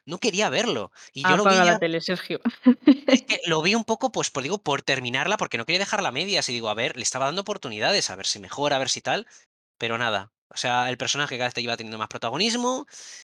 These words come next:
Speaker 1: y cada vez iba siendo el mismo personaje, en plan, centrado en, en, en, en lo suyo, sin cambiar nada, sin aceptar cosas,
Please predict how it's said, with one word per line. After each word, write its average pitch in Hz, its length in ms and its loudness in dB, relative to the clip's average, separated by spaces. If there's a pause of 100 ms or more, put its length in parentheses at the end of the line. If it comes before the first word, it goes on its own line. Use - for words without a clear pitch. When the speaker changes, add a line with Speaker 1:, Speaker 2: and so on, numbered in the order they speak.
(220)
Speaker 1:
y 135 100 -6
cada 135 220 0
vez 190 160 0
iba 185 160 0
siendo 208 220 -2
el 175 60 -4
mismo 190 260 -4
personaje, 208 560 -4 (400)
en 139 100 -10
plan, 139 300 -2
centrado 175 520 -2
en, 151 200 -4
en, 143 240 -4
en, 139 240 -4
en 131 240 -10
lo 131 100 -4
suyo, 240 420 0
sin 143 220 -4
cambiar 135 560 -2
nada, 196 260 0
sin 147 240 -2
aceptar 131 460 -4
cosas, 233 500 -2